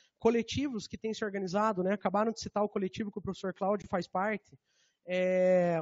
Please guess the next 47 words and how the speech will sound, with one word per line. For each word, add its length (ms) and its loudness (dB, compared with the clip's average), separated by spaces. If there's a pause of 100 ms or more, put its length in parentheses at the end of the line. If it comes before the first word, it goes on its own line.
o, 260 2
o 40 0
caso 340 0
da 140 0
parceria 560 -2
que 100 -4
eu 60 2
citei 380 0
entre 160 -4
o 40 -6
sindicato 560 -4
e 20 -4
a 20 -4
instituição 580 -4
pra 100 -10
fazer 260 -4
um 80 -6
curso 280 -4
de 60 -16
extensão, 580 -2 (380)
né? 200 0 (360)
É, 800 2 (300)
relação 420 0
entre 180 -4
instituição 520 -6
e 40 -6
sindicato, 560 -6
acho 100 -12
que 60 -16
são 300 0 (320)
algumas, 600 -2
alguns 440 -2
elementos 420 0
que 80 -8
a 20 -4
gente 160 -4
pode 200 -2
começar 460 -2
a 20 -12
fazer 240 -4
um 80 0
movimento 440 -2
de 60 -6
enfrentamento 640 -6
e 20 -18
de 80 -4
resistência 720 -4